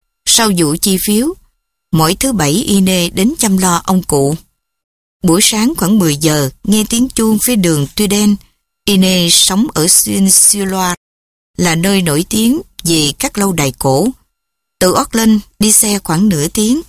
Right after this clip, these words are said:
nghe tiếng xe rè rè nặng như là sắp đứt thở. Nhìn ra ngoài cửa sổ, thì thấy chiếc xe Mercedes to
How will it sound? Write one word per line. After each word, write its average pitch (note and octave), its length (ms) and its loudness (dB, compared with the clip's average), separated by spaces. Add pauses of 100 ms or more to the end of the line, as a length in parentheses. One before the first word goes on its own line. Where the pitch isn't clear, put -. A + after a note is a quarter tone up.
(540)
nghe G3+ 260 2
tiếng A3+ 220 -4
xe G#3 280 0
rè E3 260 -2
rè D#3+ 320 0
nặng D3 340 0
như F#3+ 120 2
là D3 200 -2
sắp B3 260 0
đứt B3+ 200 -4
thở. E3 340 -2 (720)
Nhìn E3+ 280 2
ra F#3+ 140 0
ngoài E3+ 360 -2
cửa D#3+ 140 0
sổ, E3 420 0 (500)
thì F3+ 160 0
thấy A3+ 260 0
chiếc C4+ 180 -2
xe G3+ 240 0
Mercedes G3 560 -2 (340)
to G3+ 380 0